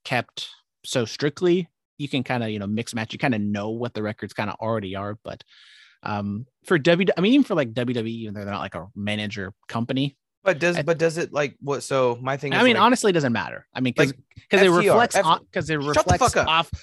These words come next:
Speaker 1: the talent, and you already know what the talents are doing. So if you know what the talent is doing, you already know what the manager's doing.
Speaker 2: My thing is, F T R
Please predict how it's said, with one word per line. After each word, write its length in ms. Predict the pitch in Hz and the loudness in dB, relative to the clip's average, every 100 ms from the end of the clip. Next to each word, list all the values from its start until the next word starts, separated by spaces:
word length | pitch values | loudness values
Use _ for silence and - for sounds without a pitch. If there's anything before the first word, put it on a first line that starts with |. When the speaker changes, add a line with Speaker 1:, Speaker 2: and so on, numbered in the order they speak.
| - 151 | -14 -6
Speaker 1:
the 100 | 170 | -4
talent, 480 | - 208 208 165 | 0 2 2 0
and 80 | 151 | -4
you 60 | 165 | -4
already 140 | 180 | -2
know 60 | 196 | -4
what 80 | 180 | -6
the 140 | - | -10
talents 360 | - 214 233 170 | -6 -4 -4 -4
are 80 | 127 | -6
doing. 300 | 123 127 143 | -6 -6 -6
So 120 | 160 | -6
if 160 | 147 | -4
you 60 | 151 | -4
know 100 | 165 | -2
what 80 | 175 | -4
the 80 | - | -6
talent 300 | 190 208 165 | -6 -6 -6
is 100 | 139 | -6
doing, 140 | 147 | -4
you 80 | 151 | -2
already 100 | 160 | -2
know 60 | |
what 80 | 170 | -2
the 60 | 202 | 0
manager's 340 | 202 139 110 | 0 0 -6
doing. 280 | 107 76 - _ _ _ | -12 -14 -16 _ _ _
Speaker 2:
My 220 | - 190 | -4 -2
thing 240 | 202 175 143 | 0 -2 -2
is, 300 | 123 139 - _ _ _ _ - | -4 -8 -14 _ _ _ _ -2
F 140 | 170 | -2
T 200 | - 185 | 0 2
R 300 | 160 120 120 | 2 2 -4